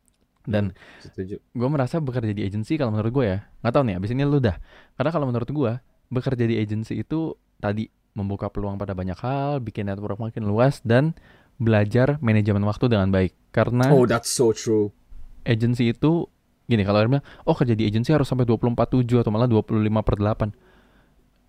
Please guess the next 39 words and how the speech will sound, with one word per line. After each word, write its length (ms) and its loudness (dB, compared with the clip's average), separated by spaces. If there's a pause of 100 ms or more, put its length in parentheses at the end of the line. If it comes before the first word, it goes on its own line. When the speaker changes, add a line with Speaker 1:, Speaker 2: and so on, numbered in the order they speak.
(140)
Speaker 1:
Enggak 200 4
juga, 340 2
Speaker 2:
Hmm. 80 -8
Speaker 1:
kayak 180 -2
kita 160 -2
hidup 200 2
dua 120 2
puluh 160 0
empat 180 2
jam 220 2
memang, 400 -2 (100)
dua 140 0
puluh 120 -2
empat 140 2
jam 140 0
tujuh 160 0
hari, 160 2
tapi 160 0
bagaimana 400 0
kita 200 -2
memilah 460 2
waktunya 360 -2
secara 260 0
produktif 460 0
gitu. 180 -2 (720)
Karena 180 2
kalau 140 6
Speaker 2:
Yes. 80 4
Speaker 1:
lu 60 2
entrepreneur 500 2
dan 160 2
Speaker 2:
Yes. 80 6
Speaker 1:
startup 320 4
juga 200 0
lu 120 2
bekerja 440 -2 (120)
dua 160 -2
puluh 160 -2
lima, 160 0